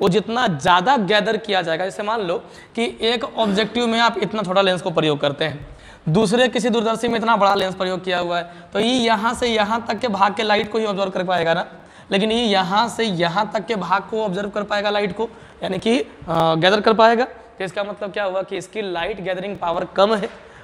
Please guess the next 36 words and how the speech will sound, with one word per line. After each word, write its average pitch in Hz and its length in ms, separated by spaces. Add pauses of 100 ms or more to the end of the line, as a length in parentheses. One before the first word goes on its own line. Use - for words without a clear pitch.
(100)
और 175 120
इसका 202 300
light 214 260
gathering 175 320
power 180 420
ज़्यादा 147 280
है। 131 100 (300)
तो 175 60
इसमें 202 300 (180)
तीन 269 240
property 220 500
होता 185 300
है 165 200 (300)
कि 214 200 (400)
इसका 190 260
magnifying 202 600
power 202 240
हाई 196 200
होना 220 240
चाहिए, 220 320 (340)
रिजॉल्विंग 190 400
power 208 220
हाई 208 200
होना 214 220
चाहिए 220 380 (280)
और 170 120
light 202 260
gathering 196 360
power 165 240
को 165 140
भी 196 160
हाई 165 220
होना 143 220
चाहिए। 139 280
तो - 380
ये 196 120